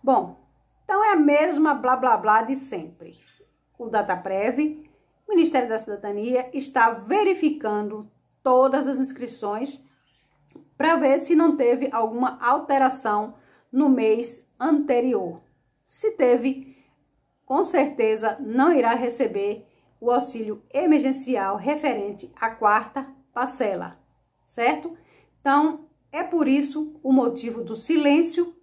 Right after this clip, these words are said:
aí do Ministério da Cidadania quanto à nova data para pagamento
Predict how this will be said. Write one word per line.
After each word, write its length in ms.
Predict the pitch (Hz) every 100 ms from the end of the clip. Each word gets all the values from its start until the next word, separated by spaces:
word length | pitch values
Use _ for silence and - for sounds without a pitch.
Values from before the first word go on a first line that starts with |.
| -
aí 520 | 220 233 294 - - _ _ _ _
do 120 | 190 254
Ministério 500 | 262 262 247 233 226
da 140 | 196
Cidadania 680 | - 226 294 302 233 247 262 -
quanto 640 | 285 302 285 339 330 - _ _
à 140 | 302 349
nova 440 | 285 254 254 269
data 600 | 254 196 202 208 220 220 _ _ _ _ _
para 320 | 226 233 254
pagamento 1000 | 254 285 302 294 220 226 262 269 277 -